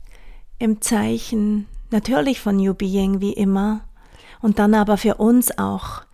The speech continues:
im Zeichen der Vorbereitungen für Made for More, für die große Bühne, die ich mir immer gewünscht habe und selbst erschaffen habe. Ein Ort, wo ich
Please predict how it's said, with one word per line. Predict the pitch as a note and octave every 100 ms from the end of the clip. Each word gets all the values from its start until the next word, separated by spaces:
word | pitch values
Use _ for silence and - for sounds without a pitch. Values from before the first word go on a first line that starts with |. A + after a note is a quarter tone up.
| - - - -
im | A#3
Zeichen | A3 G#3+ G#3 A#3+ A3
der | F#3
Vorbereitungen | - G#3 G#3+ G3+ G3+ G3+ G3+ F#3+ F#3+ F#3+ G3
für | - F#3
Made | F3+ F#3
for | - F3+
More, | F3 F3 F#3 F#3 - - -
für | - G3 F3+ F#3 F#3 F#3 - - - _ - - - -
die | F#3 G3 G3+ -
große | F#3 G3+ -
Bühne, | G3+ F#3+ F#3+ G3+ G3 G3
die | F#3+ G3+
ich | -
mir | G3+ F#3+ F#3 F#3+ -
immer | F3+ F3+
gewünscht | F3 F3 F3+ - -
habe | A3 G#3+ A#3+ A#3
und | F#3+
selbst | - G#3 G3+ -
erschaffen | G3 - G3+ - F3+ F3
habe. | F3+ F#3 G3+ G3+ _ _ -
Ein | G3+ G3 -
Ort, | G3 F#3+ G3+ G#3+ -
wo | F3+ -
ich | G3 G3 - - - -